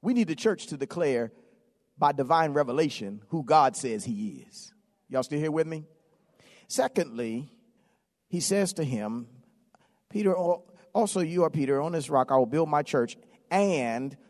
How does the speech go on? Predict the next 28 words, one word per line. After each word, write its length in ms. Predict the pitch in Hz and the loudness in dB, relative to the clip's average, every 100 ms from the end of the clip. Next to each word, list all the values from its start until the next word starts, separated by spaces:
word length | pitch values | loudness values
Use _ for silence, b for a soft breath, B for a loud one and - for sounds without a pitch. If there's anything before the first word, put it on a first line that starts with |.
| b | b
the 140 | - 139 | -2 -2
gates 600 | 113 143 196 226 - - | -2 4 4 4 -4 0
of 180 | 165 139 | 0 0
Hades 800 | 156 190 185 139 107 101 117 123 | 0 0 0 -4 -4 -2 -2 -2
shall 360 | - 147 123 | 0 2 2
not 460 | 127 135 156 170 - | 0 -2 -2 -2 -4
prevail 640 | - 131 117 151 151 143 | -2 -2 4 4 6 2
against 580 | 147 113 131 110 92 - | -2 -4 -4 -4 -4 -10
it." 180 | 82 - _ _ _ _ b b - | -12 -14 _ _ _ _ b b -2
I'm 140 | 151 | -2
going 300 | 143 214 254 | 6 8 8
to 60 | 240 | 6
build 260 | 165 185 | 6 6
my 140 | 165 170 | 6 2
church 360 | - 143 131 | 4 4 4
on 220 | 151 135 131 | 0 0 2
this 320 | 175 180 - | 2 2 -2
foundational 1120 | - 175 175 185 175 151 175 190 - 185 170 | 2 6 8 6 2 -2 0 0 2 2 2
truth 460 | - - 127 - - - _ _ _ _ _ - | -2 -4 -4 -6 -20 -20 _ _ _ _ _ -4
that 180 | 156 147 | -2 0
has 180 | 160 | -2
been 180 | 135 165 | 2 2
revealed 640 | 151 156 147 208 277 294 | 4 4 4 4 6 4
to 140 | - 254 | 4 2
you 260 | 160 117 | 2 -2
by 200 | 123 156 | 2 4
the 120 | 156 151 | 4 2
Father. 480 | 208 170 104 - | 4 4 4 -6